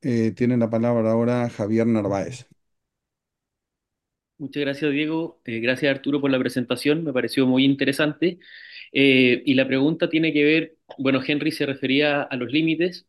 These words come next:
Speaker 2: Eh, mi pregunta va más dirigida hacia lo que tiene que ver con la eficiencia de estas medidas satisfactivas en la responsabilidad civil, porque tú en,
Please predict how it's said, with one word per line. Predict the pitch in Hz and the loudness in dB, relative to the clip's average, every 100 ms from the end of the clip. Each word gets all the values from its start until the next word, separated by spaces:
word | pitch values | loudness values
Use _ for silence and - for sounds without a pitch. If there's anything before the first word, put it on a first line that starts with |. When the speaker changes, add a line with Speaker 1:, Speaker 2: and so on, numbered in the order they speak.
| _ | _
Speaker 2:
Eh, | 120 117 | -2 0
mi | 117 131 | 0 -2
pregunta | 120 127 139 147 | -2 0 0 2
va | 139 139 | 2 2
más | 143 143 139 | 0 -2 -6
dirigida | 127 127 139 139 143 139 | -6 -4 0 2 2 0
hacia | - 117 127 | -4 -6 -4
lo | 120 | -4
que | 113 | -2
tiene | 127 135 | 0 0
que | 131 | 2
ver | 135 139 | 0 0
con | 139 | 0
la | 127 | 0
eficiencia | 123 107 151 165 - 170 185 _ _ _ _ - | 0 -4 -2 -2 -2 -4 -4 _ _ _ _ -2
de | 139 | 0
estas | 147 139 | 2 2
medidas | 139 143 151 | 4 4 2
satisfactivas | 151 143 135 131 - 151 160 147 | -2 -4 -4 -4 0 0 0 0
en | 143 | -2
la | 139 | -2
responsabilidad | 135 131 127 131 135 139 | -2 -2 0 0 2 2
civil, | 160 156 170 - - - - - - _ - | 4 4 4 -4 -20 -20 -20 -20 -20 _ -4
porque | 131 135 135 | -2 2 2
tú | 135 160 | 4 4
en, | 170 160 - | 4 2 -2